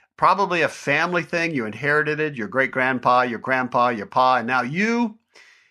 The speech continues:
you were unclean people of unclean people. Your whole genealogy and D N A.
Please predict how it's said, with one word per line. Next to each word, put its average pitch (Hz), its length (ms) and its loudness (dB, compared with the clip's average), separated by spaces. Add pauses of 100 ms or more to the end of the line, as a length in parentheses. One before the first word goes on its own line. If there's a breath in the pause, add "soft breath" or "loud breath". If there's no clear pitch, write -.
(200 soft breath)
you 185 240 -4
were 220 200 8
unclean 214 680 0
people 214 420 0
of 147 200 2
unclean 196 680 -2
people. 131 580 -2 (100)
Your 170 180 0
whole 220 180 2
genealogy 196 880 0
and 131 320 -4
D 190 180 -2
N 180 120 2
A. 104 480 -2